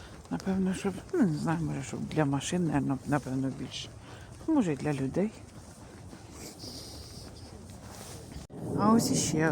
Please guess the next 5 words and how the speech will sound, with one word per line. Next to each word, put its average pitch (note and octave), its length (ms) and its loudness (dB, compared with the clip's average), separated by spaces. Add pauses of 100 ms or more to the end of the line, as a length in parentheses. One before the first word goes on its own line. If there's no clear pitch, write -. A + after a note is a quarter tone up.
один E3 220 6 (2250)
готель, D#3+ 520 6
а G3+ 80 6
он F#3 200 8
інший. E3 600 4